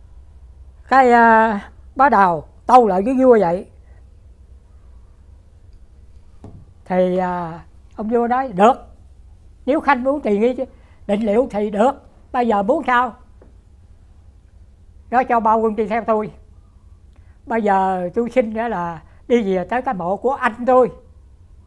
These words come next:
tôi thăm mộ. Chứ tôi đây giờ cũng không còn dòng họ cha mẹ gì, cũng chết trơn rồi. Tôi không bái tổ gì làm chi. Bây giờ tôi về tôi thăm cái mộ của anh tôi." Cái ông vua phê chiếu xuống, đi.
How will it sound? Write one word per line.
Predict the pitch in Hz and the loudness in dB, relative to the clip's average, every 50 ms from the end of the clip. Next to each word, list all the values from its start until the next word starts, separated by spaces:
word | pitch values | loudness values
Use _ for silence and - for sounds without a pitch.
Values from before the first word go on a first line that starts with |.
| - - | -20 -4
tôi | - 233 247 240 | -4 -4 -2 -2
thăm | 214 240 208 | -4 -6 -4
mộ. | 202 175 170 185 214 - - - - - - - - _ - - - _ - - - | -4 -4 -4 -4 -6 -8 -12 -20 -20 -20 -20 -20 -20 _ -20 -20 -20 _ -20 -18 -8
Chứ | - 269 269 - | -6 -6 0 2
tôi | 247 254 262 240 | 2 2 2 0
đây | 240 233 240 233 | 0 0 0 0
giờ | 214 202 196 | 0 -2 -2
cũng | 196 - 226 262 | -2 -4 -6 -6
không | 233 233 254 - | -6 -8 -10 -6
còn | - 220 202 190 190 | -6 -4 -4 -4 -4
dòng | 202 185 185 | -6 -6 -6
họ | 185 170 175 196 226 | -6 -6 -6 -6 -4
cha | 220 269 254 247 | -2 -2 -2 -2
mẹ | 214 202 185 208 247 247 | -2 -4 -4 -4 -4 -4
gì, | 208 202 | -6 -8
cũng | 185 208 220 233 | -8 -10 -10 -8
chết | 294 302 320 311 - | -8 -8 -8 -6 -4
trơn | 262 262 269 | -4 -2 -2
rồi. | 233 165 - - - - - - - - - - - - - | -6 -12 -18 -20 -20 -20 -20 -20 -20 -20 -20 -20 -20 -8 -2
Tôi | 269 269 240 | 0 0 0
không | 285 277 | -2 -4
bái | 311 311 320 | -4 -6 -4
tổ | 320 233 196 226 302 277 | -2 -2 -2 -2 -2 -4
gì | 233 | -6
làm | 214 202 202 196 196 190 | -6 -4 -4 -6 -6 -8
chi. | 175 - 269 277 233 - - - - - - _ - - - _ _ - - _ - - - - - _ - - - - - - - - - _ | -4 -2 -2 -2 -2 -6 -12 -20 -20 -20 -20 _ -20 -20 -20 _ _ -20 -20 _ -20 -20 -20 -20 -20 _ -20 -20 -20 -20 -20 -20 -20 -20 -20 _
Bây | - 233 226 | -6 -4 -2
giờ | 214 190 190 196 190 190 | -2 -2 -2 -2 -4 -4
tôi | - 240 233 | -4 -6 -4
về | 190 208 208 202 196 190 | -2 -4 -2 -2 -2 -4
tôi | - 233 240 | -4 -8 -8
thăm | 240 - 240 214 - - | -6 -6 -8 -8 -8 -12
cái | 233 | -12
mộ | 208 185 175 180 | -10 -8 -8 -8
của | 190 - 220 | -8 -8 -8
anh | 262 247 208 214 | -8 -8 -8 -8
tôi." | 214 208 185 156 - - - - - - _ - - - - - - - - - - - - - - - _ - - - _ - - _ _ - - | -10 -10 -10 -12 -16 -20 -20 -20 -20 -20 _ -20 -20 -20 -20 -20 -20 -20 -20 -20 -20 -20 -20 -20 -20 -20 _ -20 -20 -20 _ -20 -20 _ _ -20 -12
Cái | - 233 247 | -6 -4 -2
ông | 233 214 202 | -2 -4 -4
vua | 208 214 208 208 | -4 -4 -4 -4
phê | 208 - 208 202 | -6 -6 -6 -6
chiếu | 196 - 220 233 262 262 | -4 -6 -8 -8 -8 -8
xuống, | - 233 262 - - - - - _ - | -10 -12 -12 -12 -18 -20 -20 -20 _ -8
đi. | 214 202 190 170 | -6 -6 -6 -6